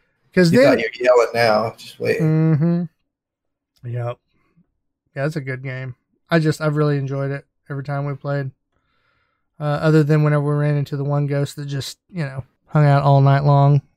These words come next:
Speaker 1: didn't do nothing. That was weird.
Speaker 2: Yeah, that was wild.
Speaker 1: That showed us that these ghosts on that game have their mind of their own.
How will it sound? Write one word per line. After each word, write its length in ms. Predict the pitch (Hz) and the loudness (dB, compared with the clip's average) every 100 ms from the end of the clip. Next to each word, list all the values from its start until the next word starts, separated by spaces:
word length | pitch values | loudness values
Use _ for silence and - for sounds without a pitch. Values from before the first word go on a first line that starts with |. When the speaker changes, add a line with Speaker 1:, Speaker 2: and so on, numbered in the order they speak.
| 143 | -2
Speaker 1:
didn't 200 | 143 139 | 0 2
do 120 | 139 | 0
nothing. 400 | 143 143 147 143 _ _ _ _ _ _ | 0 -2 -4 -10 _ _ _ _ _ _
That 120 | 143 | -8
was 140 | 143 135 | -6 -4
weird. 200 | 147 143 | 0 4
Speaker 2:
Yeah, 80 | 127 | 6
that 100 | 170 | 4
was 160 | - - | 2 2
wild. 400 | 127 127 - - _ - | 4 4 2 -2 _ 2
Speaker 1:
That 220 | 185 196 | 2 4
showed 240 | - 202 | 4 6
us 140 | 190 180 | 6 4
that 120 | 160 | 4
these 200 | 160 156 | 4 4
ghosts 380 | 151 165 165 - | 4 6 4 4
on 100 | 147 | 2
that 140 | 143 | 4
game 300 | 147 147 147 | 4 4 6
have 200 | 139 147 | 6 4
their 240 | 139 139 143 | 4 4 2
mind 340 | 151 147 147 | 2 2 4
of 60 | 139 | 2
their 200 | 139 143 | 2 2
own. 300 | 143 143 | 0 -2